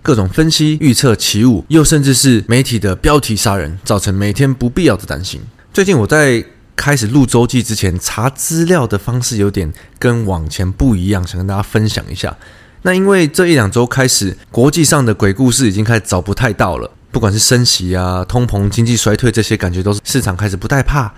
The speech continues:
开始有点上涨。那台股又有行情，所以我自己就变成早上花比较多心思在交易操作台股上，晚上我反而就花的比之前少的时间在更深入的看这些国际上面的新闻。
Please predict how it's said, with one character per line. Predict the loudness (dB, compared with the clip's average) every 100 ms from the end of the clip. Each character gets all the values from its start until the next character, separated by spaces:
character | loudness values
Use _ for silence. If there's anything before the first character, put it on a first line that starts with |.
| -18 -4
开 | -2
始 | 0
有 |
点 | 0 0
上 | 0 0
涨。 | -2 -4 -8 -10 -4
那 |
台 | -2 -2
股 | 0 2
又 | 2
有 |
行 | 0 -2 0
情， | 0 -2 -6 -14 -4
所 | 2
以 |
我 | 2
自 | 2 -2
己 | 0
就 | 2
变 | 2 0
成 | 0 -2 -4 -14 -20 -8
早 | -2 0 0
上 | 0 0 0
花 | -2 -2
比 | -2
较 | -4
多 | -2 -2
心 | -2 -4
思 | -4 -6
在 | -4 -4 -4
交 | -4 0 0
易 | 0 -4 -6
操 | -4 -4
作 | -4
台 | -4
股 | -4
上， | -4 -6 -8 -2
晚 | 2 2
上 | 2 2
我 | 0
反 | 0 -2
而 | 0 0
就 | 0
花 | 0 -2
的 | -2 -2 0 0 0
比 | -4 -4 -4
之 | -4
前 | 0 0
少 | 0 -2
的 | -4
时 | -4 -4
间 | -2 -2 -2
在 | 0 0 -2 0
更 | 0
深 | 2 2
入 | 2
的 | 0
看 | -2 -2 0
这 | 0
些 | 0 0 -2 -4 -8
国 | 0 2
际 | 4
上 | 2 2
面 | 2 0
的 | 0 0
新 | 0 -2
闻。 | -4